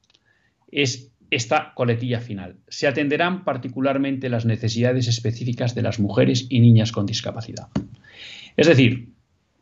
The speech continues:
si ya teníamos leyes, como es la ley de violencia de género, que discrimina al hombre y a la mujer, discrimina al hombre respecto de la mujer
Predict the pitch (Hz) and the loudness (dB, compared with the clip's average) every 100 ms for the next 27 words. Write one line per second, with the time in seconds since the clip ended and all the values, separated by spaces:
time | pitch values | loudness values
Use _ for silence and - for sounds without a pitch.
0 | _ - _ - - 139 220 214 208 180 | _ -20 _ -6 2 4 6 6 6 6
1 | 139 147 180 131 104 - - _ - 120 | 4 4 2 2 -4 -10 -16 _ -8 -6
2 | 131 143 147 147 131 127 131 131 117 139 | -2 -2 0 0 0 0 -2 -4 -6 -4
3 | 123 107 113 110 - 120 131 175 139 151 | -6 -6 -6 -8 -6 -2 -2 0 -2 -2
4 | 143 127 107 101 104 - 127 - _ _ | -4 -4 -4 -4 -6 -4 -4 -6 _ _
5 | _ _ _ _ _ _ _ _ _ _ | _ _ _ _ _ _ _ _ _ _
6 | _ _ _ _ _ _ _ _ _ _ | _ _ _ _ _ _ _ _ _ _
7 | _ _ _ _ - 135 127 - 131 170 | _ _ _ _ -10 0 0 4 4 4
8 | 160 131 160 135 113 113 - 117 113 110 | 4 4 2 0 -2 -4 -8 -8 -4 -4
9 | 107 104 101 147 - - | -2 -4 0 -2 -2 -16